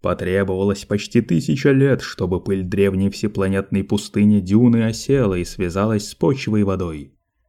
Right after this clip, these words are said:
Ветра, который называли песчаным вихрем, не видели на Аракисе почти двадцать пять столетий.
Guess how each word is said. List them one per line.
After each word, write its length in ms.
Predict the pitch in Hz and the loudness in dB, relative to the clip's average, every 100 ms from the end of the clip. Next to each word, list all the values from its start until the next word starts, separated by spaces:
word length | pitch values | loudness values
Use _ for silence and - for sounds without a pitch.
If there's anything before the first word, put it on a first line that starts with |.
| _ | _
Ветра, 600 | 87 90 143 156 - 135 | -4 0 2 2 0 -2
который 420 | 139 135 139 131 | -2 0 2 4
называли 540 | 127 120 117 120 120 117 | 4 2 2 2 0 0
песчаным 760 | 113 90 - - 139 131 117 | -2 -4 -6 -2 2 4 2
вихрем, 640 | 107 123 - 98 80 73 _ | 0 -2 -2 -8 -8 -12 _
не 200 | 90 95 | -6 -4
видели 440 | 92 107 101 98 | 2 2 2 2
на 220 | 101 98 98 | 2 2 -2
Аракисе 520 | 95 104 107 104 101 | -4 -4 -2 -2 -2
почти 400 | 104 101 - 113 | -2 -4 -2 -2
двадцать 540 | 98 101 110 107 - | 0 -2 -2 -4 -2
пять 180 | 110 104 | -4 -4
столетий. 720 | - 110 123 131 98 78 71 | -4 0 2 0 -4 -10 -12